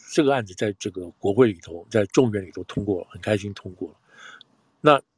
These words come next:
这里头，这个案子讲实在话，是不是有问题？是有问题。他们这个从那个 budget 啊，那个，那个，那个叫做 Congressional Budget Officer，他们这个什么预算，预算督察室，他们有算。他说你现在把这个I R S的这个钱啊，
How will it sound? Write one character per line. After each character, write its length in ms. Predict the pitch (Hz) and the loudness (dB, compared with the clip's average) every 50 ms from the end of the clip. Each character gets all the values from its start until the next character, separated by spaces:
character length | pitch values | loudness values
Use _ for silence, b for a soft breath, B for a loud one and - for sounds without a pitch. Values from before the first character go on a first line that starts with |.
| _ _ - _ _ _ - - | _ _ -20 _ _ _ -6 4
这 120 | - 196 | 4 4
里 80 | 165 131 | 4 4
头， 160 | 110 120 135 _ | 0 -2 0 _
这 100 | - 202 | 2 4
个 80 | 185 175 | 4 4
案 120 | 165 143 | 2 2
子 80 | 113 104 | -2 -6
讲 200 | - - - - | -8 -10 -10 -8
实 240 | - - - 104 | -8 -8 -8 -6
在 160 | 98 131 143 117 | 0 0 0 0
话， 240 | - - 98 - | 0 -4 -10 -10
是 200 | - - - 131 | -10 -12 -12 -12
不 40 | 107 | -12
是 140 | - - 95 | -12 -12 -12
有 60 | 90 | -6
问 180 | 87 120 117 98 | 0 0 0 0
题？ 140 | - 90 82 | -2 -12 -10
是 180 | - - - 123 | -8 -2 0 0
有 60 | 98 | 0
问 120 | 85 85 85 | 0 -2 -16
题。 100 | 82 - _ | -20 -18 _
他 120 | - 120 | -6 -4
们 120 | 117 120 117 | -4 -2 -2
这 100 | 123 110 | -2 -2
个 100 | 101 98 | -2 -4
从 200 | - - - 101 | -6 -10 -10 -8
那 80 | 107 104 | -6 -6
个 80 | 101 - - | -8 -4 -2
budget 280 | - 104 101 - 101 85 _ 92 | -2 -2 0 -2 -6 -8 _ -18
啊， 80 | 87 85 95 | -20 -20 -20
那 80 | 101 95 | -18 -10
个， 220 | - 98 95 92 | -8 -8 -8 -6
那 80 | 95 101 | -8 -8
个， 220 | 95 95 95 90 - B B B B B B B B B B B B B | -6 -6 -6 -8 -10 B B B B B B B B B B B B B
那 160 | - 113 104 | -4 -2 0
个 160 | 104 101 95 | 2 2 2
叫 160 | 92 113 104 | 4 2 2
做 260 | 95 98 101 98 95 95 | 4 4 2 0 0 0
Congressional 600 | - 104 98 101 120 120 123 - 123 107 104 95 | -2 -2 2 6 6 6 6 4 2 0 0 0
Budget 260 | 98 110 107 104 113 | 2 2 2 2 2
Officer， 420 | - 104 104 104 - - - 90 82 | 0 0 -2 -2 -4 -6 -6 -6 -4
他 160 | - 110 110 | -2 -2 -2
们 100 | 113 113 | -2 -2
这 100 | - 110 | -2 -2
个 220 | 95 95 92 92 | -2 -2 -4 -4
什 140 | 90 - - | -8 -12 -16
么 80 | 90 95 - | -18 -18 -8
预 100 | 143 139 | -4 -4
算， 320 | 123 - - 113 104 98 92 90 87 95 - _ - | -2 2 2 0 0 0 -4 -14 -20 -20 -20 _ -2
预 100 | 143 127 | 0 2
算 180 | 101 123 117 101 | 4 4 2 2
督 160 | - 117 110 | 2 0 0
察 200 | 110 - - 98 | 0 -2 -4 -2
室， 160 | 101 - - 107 | -4 -2 -4 -2
他 140 | - - | -2 -2
们 80 | 117 117 | -2 -2
有 80 | 98 101 | -2 -2
算。 260 | - - 131 90 - _ B B B B B B B B B B | 0 2 2 2 0 _ B B B B B B B B B B
他 140 | - 147 | 4 6
说 100 | 151 175 | 6 6
你 140 | 160 120 98 | 6 4 0
现 200 | 95 - 190 170 | 0 2 4 4
在 80 | 156 113 | 4 2
把 220 | - - - - - | 2 0 -4 -4 -4
这 120 | - 104 | -6 -6
个 80 | 98 104 | -6 -4
I 140 | - 113 | -4 -2
R 200 | 110 113 113 110 | 0 0 0 0
S 140 | 110 - - | -2 -2 -6
的 80 | 90 92 | -10 -10
这 100 | - 104 | -8 -6
个 80 | 104 | -6
钱 420 | 98 - - - - 87 - - 104 | -4 -4 -4 -6 -6 -6 -10 -10 -12
啊， 140 | 98 - | -12 -12